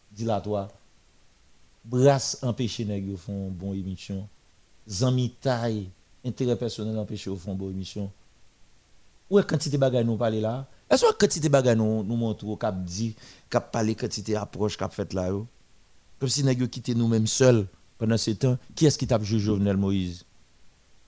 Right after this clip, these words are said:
Qui est-ce qui joue une fréquence dans la radio, dans Jovenel Moïse? Qui est-ce qui joue un voyage? Qui est-ce qui gagne chèque? Plusieurs chèques tout partout. Qui est-ce qui joue une information? Qui est-ce qui toujours comme ça qui a passé?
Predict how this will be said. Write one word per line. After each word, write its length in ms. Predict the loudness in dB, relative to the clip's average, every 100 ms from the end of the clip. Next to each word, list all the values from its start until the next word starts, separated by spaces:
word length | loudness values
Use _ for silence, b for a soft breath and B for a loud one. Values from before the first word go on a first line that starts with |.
| -20 -20 -20 0
Qui 80 | 0
est-ce 100 | 2
qui 120 | 2
joue 120 | 2
une 80 | 2
fréquence 840 | 0 0 0 2 0 0 -6 -8 -4
dans 180 | -2
la 120 | 0 0
radio, 260 | 0 -2
dans 220 | -2 -2
Jovenel 320 | -4 -4 -2 -2
Moïse? 260 | -4 -6 -14 _ -20 _ _ _ _ -8
Qui 80 | -2
est-ce 100 | 0
qui 120 | 0
joue 80 | 0
un 40 |
voyage? 600 | 0 0 0 2 2 0 -4 -14 -20 -20 _ _ -20 -20 -10
Qui 80 | 0
est-ce 140 | 0 0
qui 100 | 0
gagne 140 | 0
chèque? 480 | 0 0 0 -2 -18 -20 -20 -20 -20 -12
Plusieurs 280 | -6 0 0
chèques 260 | 0 -6 -6
tout 100 | -4
partout. 340 | -4 -4 -10 -12 -20 -10
Qui 60 | -4
est-ce 120 | -2
qui 120 | 0
joue 100 | 0
une 80 | 2
information? 600 | 0 -2 -2 -2 -4 -6 -8 -18 -20 -6
Qui 80 | -4
est-ce 100 | -4
qui 80 | -4
toujours 260 | -4 -4
comme 140 | -6 -8
ça 100 | -6
qui 60 |
a 40 | -6
passé? 420 | -6 -6 -6